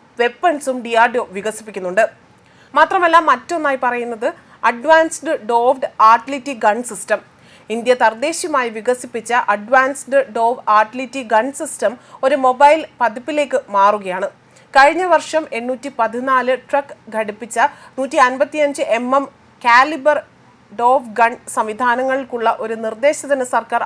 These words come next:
അംഗീകാരം നൽകിയിരുന്നു. ഏകദേശം പതിനയ്യായിരം കോടി രൂപ ചിലവ് പ്രതീക്ഷിക്കുന്ന പദ്ധതിക്ക് പ്രതിരോധ പൊതുമേഖലാ സ്ഥാപനങ്ങൾക്ക് പുറമെ തന്നെ ടാറ്റ, എൽ ആൻഡ് ടി, ഭാരത് ഫോർജ്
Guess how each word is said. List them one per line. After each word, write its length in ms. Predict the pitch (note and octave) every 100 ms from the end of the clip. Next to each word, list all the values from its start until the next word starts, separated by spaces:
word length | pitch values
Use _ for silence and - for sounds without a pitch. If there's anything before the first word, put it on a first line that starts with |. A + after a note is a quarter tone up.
| G3+
അംഗീകാരം 440 | A3 A#3+ B3 A3+ F3+
നൽകിയിരുന്നു. 420 | E3+ F3+ G3 G#3+ - _ - - -
ഏകദേശം 400 | A3 G#3+ A#3 C4 A#3
പതിനയ്യായിരം 640 | G#3+ G#3+ A3+ A#3+ B3 B3+ C4
കോടി 200 | A#3+ A#3 A#3+
രൂപ 140 | A3 C4+ C4+
ചിലവ് 260 | A3+ A#3+ B3+
പ്രതീക്ഷിക്കുന്ന 600 | A#3+ B3 B3 - C4 B3+ B3
പദ്ധതിക്ക് 460 | A3 A#3+ C4+ A3+ E4 - -
പ്രതിരോധ 440 | - C4 D#4 D#4 D4+ D4
പൊതുമേഖലാ 640 | C#4+ A#3 D#4 D4+ B3 B3+ C4+ C4+
സ്ഥാപനങ്ങൾക്ക് 640 | B3+ A3+ A#3+ B3 A#3 C4 A3+
പുറമെ 320 | A3+ A#3+ C#4 A#3+
തന്നെ 200 | G3+ A#3+ - - _ A#3+
ടാറ്റ, 320 | A3 G#3+ B3+ D4 - _ _ - A3+
എൽ 100 | B3 B3
ആൻഡ് 160 | B3+ C#4+
ടി, 80 | D4 - A3
ഭാരത് 460 | A3 A3+ D4 - - _ _ -
ഫോർജ് 400 | A3+ A#3+ A#3+